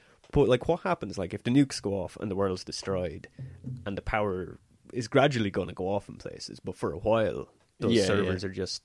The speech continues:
Speaker 1: left, then you're stuck there for eternity, because once your consciousness is uploaded to something,
Speaker 2: Yeah.
Speaker 1: your concept of time doesn't exist. So
Speaker 2: <laughs> No,
Speaker 1: it
Speaker 2: no.
Speaker 1: is a, it's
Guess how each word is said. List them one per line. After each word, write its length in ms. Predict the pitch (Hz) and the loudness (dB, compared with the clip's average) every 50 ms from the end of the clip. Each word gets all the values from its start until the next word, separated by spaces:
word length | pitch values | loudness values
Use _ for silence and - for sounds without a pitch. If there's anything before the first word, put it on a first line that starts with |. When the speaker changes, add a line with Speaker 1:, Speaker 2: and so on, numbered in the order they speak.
| - | -10
Speaker 1:
left, 380 | - 107 107 107 101 92 - - _ _ - | -6 0 2 2 2 0 -2 -8 _ _ -14
then 320 | - 117 113 117 135 147 156 | -12 0 4 6 6 8 8
you're 140 | 139 107 | 6 2
stuck 300 | - - - - - - | 2 0 -6 -8 -8 -8
there 120 | - 85 - | -8 -8 -8
for 280 | - - 87 87 85 - - | -8 -10 -8 -8 -8 -8 -12
eternity, 440 | - - - 85 92 87 - - - | -12 -10 -8 -8 -8 -8 -10 -12 -12
because 220 | - 101 104 98 | -10 -8 -6 -2
once 240 | 110 120 151 160 - | 0 0 0 0 0
your 100 | 135 98 | -2 -2
consciousness 680 | - - 113 123 143 - - - - - - - - - | -2 0 0 0 0 -2 -6 -10 -12 -12 -12 -12 -12 -14
is 120 | - - - | -14 -12 -10
uploaded 480 | - 113 - - 110 92 87 - 69 - | -10 -10 -8 -6 -6 -6 -6 -8 -10 -12
to 100 | - - | -12 -12
something, 420 | - - - 64 - - - - _ _ _ _ _ _ _ _ - | -10 -10 -10 -10 -12 -16 -18 -18 _ _ _ _ _ _ _ _ -4
Speaker 2:
Yeah. 200 | - 104 92 - - _ _ _ _ _ _ _ _ - - - | 0 0 0 0 -4 _ _ _ _ _ _ _ _ -20 -14 -4
Speaker 1:
your 220 | 120 120 131 165 160 | 4 6 6 8 8
concept 420 | - 139 110 92 - - - - - | 6 4 2 2 0 -6 -12 -12 -14
of 80 | - - | -16 -14
time 440 | - - 90 90 71 50 - - _ _ _ _ - | -10 -8 -8 -8 -8 -10 -12 -18 _ _ _ _ -14
doesn't 260 | - - - - - | -14 -14 -12 -12 -14
exist. 540 | 55 - - - 113 107 - - - - - | -14 -14 -10 -8 -8 -8 -8 -10 -14 -12 -12
So 200 | - - - 101 | -8 -4 -2 4
Speaker 2:
<laughs> 20 | 98 | 6
No, 180 | 143 127 123 | 8 8 8
Speaker 1:
it 40 | 110 | 8
Speaker 2:
no. 60 | 113 113 | 8 8
Speaker 1:
is 120 | 113 110 | 6 6
a, 160 | 175 131 80 - | 6 4 2 2
it's 140 | - - | 0 -2